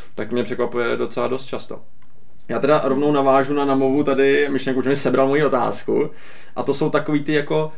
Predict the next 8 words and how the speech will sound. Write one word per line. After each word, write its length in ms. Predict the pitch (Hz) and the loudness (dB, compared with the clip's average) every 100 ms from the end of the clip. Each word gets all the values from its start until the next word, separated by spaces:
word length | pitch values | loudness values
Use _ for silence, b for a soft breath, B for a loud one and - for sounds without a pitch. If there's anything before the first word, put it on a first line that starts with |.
| - | 0
nejpřekvapivější 1000 | 147 160 190 175 170 175 170 170 165 180 | 2 4 2 2 4 4 6 4 2 -2
plány, 360 | 160 165 160 | 0 0 0
nebo 180 | 110 110 | 0 0
co 140 | - 135 | 0 -2
vás 220 | 147 143 | -2 -4
třeba 240 | - 147 | -4 -2
dost 180 | 151 151 | -2 -2
často 240 | 156 - | -4 -6